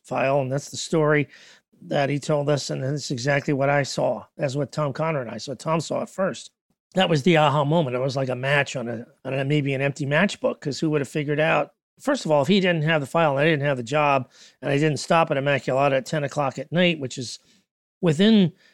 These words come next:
the scope of Duffy's mi-, mile, the one mile, mile fifty-nine on the Philadelphia and Columbia, uh, where I'm sure some of the guys walked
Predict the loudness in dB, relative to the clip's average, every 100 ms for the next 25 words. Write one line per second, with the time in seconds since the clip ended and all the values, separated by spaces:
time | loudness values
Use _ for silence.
0 | _ -4 -2 -2 0 4 4 2 -2 2
1 | 2 2 -2 -2 0 0 -2 0 4 4
2 | 2 -4 _ -6 -2 -2 0 0 0 -2
3 | -2 -2 -2 -6 -6 -4 0 0 -2 -8
4 | -4 -4 -4 -8 -6 -2 -2 -2 -6 _
5 | -20 -20 _ _ -6 0 2 4 4 4
6 | 2 -2 -4 0 4 4 4 0 2 2
7 | 0 2 2 4 2 2 2 0 -6